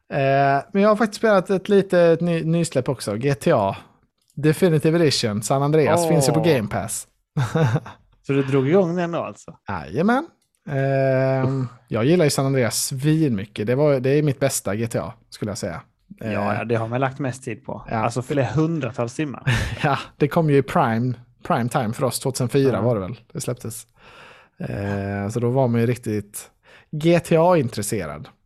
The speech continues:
Speaker 1: Ehm,
Speaker 2: Man
Speaker 1: och
Speaker 2: minns ju när han sviker den här tjocka killen, vad han heter.
Speaker 1: Ja,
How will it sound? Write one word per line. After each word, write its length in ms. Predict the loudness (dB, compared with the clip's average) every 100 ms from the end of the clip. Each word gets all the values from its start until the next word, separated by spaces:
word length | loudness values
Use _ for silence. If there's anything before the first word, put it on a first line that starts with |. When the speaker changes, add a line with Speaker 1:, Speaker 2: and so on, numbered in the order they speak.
| -20 -6
Speaker 1:
Ehm, 720 | -2 0 -2 -2 -4 -4 -6 -10 _ -20 -20 -4
Speaker 2:
Man 140 | 0 2
Speaker 1:
och 60 |
Speaker 2:
minns 220 | 0 -2
ju 40 | -2
när 60 |
han 180 | 0 0
sviker 420 | -2 -4 -4 -4 -6
den 80 |
här 160 | -4 -6
tjocka 280 | -6 -6 -6
killen, 360 | -8 -8 -10 -12
vad 100 | -8
han 120 | -6 -6
heter. 200 | -10 _ _ _ _ -20 -20 -20 -6
Speaker 1:
Ja, 400 | 0 2 4 2